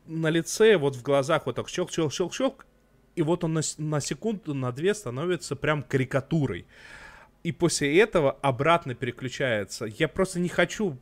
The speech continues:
э, портить впечатление, рассказывать подробнее, а это, ну, на самом деле, очень крутой момент, который помимо вот комедийной составляющей, он показ-, показывает,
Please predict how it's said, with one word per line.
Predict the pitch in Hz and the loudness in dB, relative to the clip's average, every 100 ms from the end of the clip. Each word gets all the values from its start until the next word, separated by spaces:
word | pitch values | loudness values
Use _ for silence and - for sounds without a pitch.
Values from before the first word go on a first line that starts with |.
| 123 | -14
э, | 120 120 120 127 135 135 131 127 - _ | -16 -14 -12 -4 -2 0 0 -2 -8 _
портить | 160 170 - 127 | 0 0 0 -8
впечатление, | - 135 - 147 214 165 120 | -8 -12 -8 -2 0 0 0
рассказывать | 120 - 160 123 117 - | -2 0 0 0 -2 -2
подробнее, | 110 123 185 202 156 110 - | -2 0 -2 -2 -4 -6 -4
а | 113 | -4
это, | 127 131 127 - 135 131 - | -4 -8 -14 -20 -20 -16 -8
ну, | 156 | -4
на | 165 | -4
самом | - 143 | -4 -4
деле, | 143 123 - - - - | -4 -6 -10 -20 -20 0
очень | 180 - 165 | 2 2 -2
крутой | 156 170 175 | -2 0 0
момент, | 139 143 214 - | 0 -2 -4 -4
который | 131 160 156 131 - - | -2 0 0 -2 -4 2
помимо | - 202 202 151 139 | 4 4 0 0 -2
вот | 135 139 139 _ _ _ | -2 -4 -6 _ _ _
комедийной | - 165 160 139 220 294 233 | 0 0 0 -4 -6 -4 -6
составляющей, | 165 - 160 160 135 - 151 | -6 -6 -4 -2 -2 -4 -6
он | 202 | -8
показ-, | 165 - 147 143 135 | -8 -6 -8 -8 -10
показывает, | 139 127 160 214 - 156 127 | -8 -6 -4 -4 -4 -6 -6